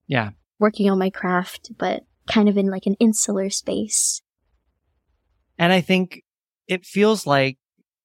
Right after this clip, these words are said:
Speaker 1: you know, correct me if I'm wrong, it, it feels like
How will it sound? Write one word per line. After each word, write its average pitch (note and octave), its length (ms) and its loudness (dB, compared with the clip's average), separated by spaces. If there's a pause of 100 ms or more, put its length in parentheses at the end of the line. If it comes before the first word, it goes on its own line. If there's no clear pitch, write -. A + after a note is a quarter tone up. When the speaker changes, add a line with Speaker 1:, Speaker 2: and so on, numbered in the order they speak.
(240)
Speaker 1:
you D#3+ 160 0
know, C#3+ 80 0
correct - 280 -2
me F3 80 2
if D#3 120 0
I'm D3 140 2
wrong, C3+ 600 0 (400)
it, F3+ 120 -20 (100)
it - 180 -20
feels G#3+ 560 -2
like C3+ 420 0